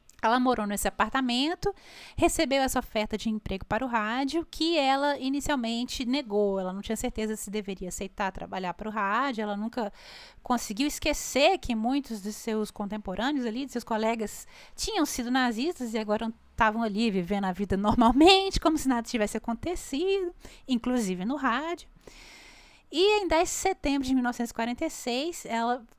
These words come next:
escreve uma carta para um amigo, Hermann Kästen, so-, em que ela relata um pouco sobre essa questão.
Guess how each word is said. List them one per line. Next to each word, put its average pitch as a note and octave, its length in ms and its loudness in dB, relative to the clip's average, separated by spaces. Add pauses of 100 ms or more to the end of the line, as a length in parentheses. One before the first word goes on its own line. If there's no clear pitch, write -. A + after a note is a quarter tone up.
escreve G#3 640 -4 (100)
uma F#3+ 200 -6
carta G3 440 -2
para E3 640 -6
um F#3 80 -6
amigo, G3+ 340 -2
Hermann F3 400 -6
Kästen, B3 640 -4
so-, G#3+ 320 -4 (140)
em A3 200 -2
que A#3 80 0
ela A#3+ 240 0
relata G#3+ 400 0
um G#3 80 -4
pouco G3+ 460 -2 (380)
sobre F#3 420 0
essa F#3 260 0
questão. B3+ 680 0